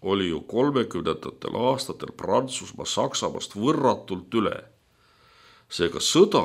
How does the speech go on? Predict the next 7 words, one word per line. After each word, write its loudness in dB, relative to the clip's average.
ei 0
oleks 0
justkui -6
prantslastel -4
olnud -4
vaja -2
karta. -14